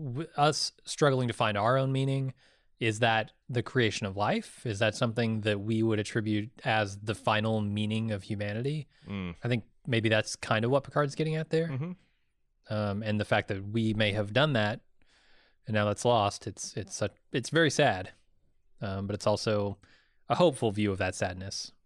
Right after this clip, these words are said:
Speaker 1: which I think is very Star Trek. Um, do we wanna talk about, like, the reason she's named what she is, uh, with this flower? I, I don't know that it makes, they make much of it this episode.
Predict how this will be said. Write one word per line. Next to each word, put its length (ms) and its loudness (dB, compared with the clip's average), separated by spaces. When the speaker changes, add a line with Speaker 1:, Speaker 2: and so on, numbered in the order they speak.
Speaker 1:
which 100 -16
I 60 -4
think 140 -6
is 80 -8
very 180 -4
Star 220 -6
Trek. 340 -12
Um, 360 2
do 100 0
we 60 0
wanna 100 4
talk 120 2
about, 260 4
like, 180 0
the 400 0
reason 560 0
she's 280 -2
named 300 0
what 180 0
she 240 -2
is, 800 0
uh, 300 -4
with 100 -10
this 180 -4
flower? 720 2
I, 200 -4
I 40 0
don't 160 -2
know 100 -2
that 100 0
it 60 -6
makes, 600 -4
they 120 2
make 240 0
much 200 0
of 120 4
it 160 -2
this 200 -2
episode. 560 2